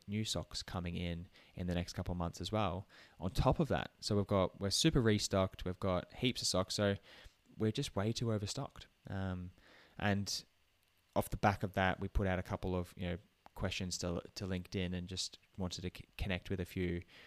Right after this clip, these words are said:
uh, merchandisers. We're now working with a great merchandiser, uh, called Mary Thomas Merchandiser, and she's got her own small business where she helps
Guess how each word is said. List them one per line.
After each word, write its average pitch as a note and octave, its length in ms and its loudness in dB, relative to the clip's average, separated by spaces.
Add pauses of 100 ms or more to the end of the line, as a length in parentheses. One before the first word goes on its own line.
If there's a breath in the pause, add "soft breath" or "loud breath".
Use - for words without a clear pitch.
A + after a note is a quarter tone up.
(140 soft breath)
uh, F#2 200 2
merchandisers. F#2 680 0
We're F#2+ 100 0
now F2+ 180 4
working F#2 240 -2
with F#2 100 -4
a F#2+ 60 -2
great F2+ 240 0
merchandiser, F2+ 720 -4 (400 soft breath)
uh, F2 160 0
called F2+ 440 2
Mary F2+ 300 2
Thomas F2+ 320 -2
Merchandiser, F2 640 -2
and F2 160 -4 (120)
she's F#2 340 0
got F#2 240 0 (380 soft breath)
her G2+ 120 4
own F#2+ 100 4
small F#2+ 180 -2
business F#2+ 360 -2
where F#2 80 -2
she F#2 140 -4
helps E2+ 420 -2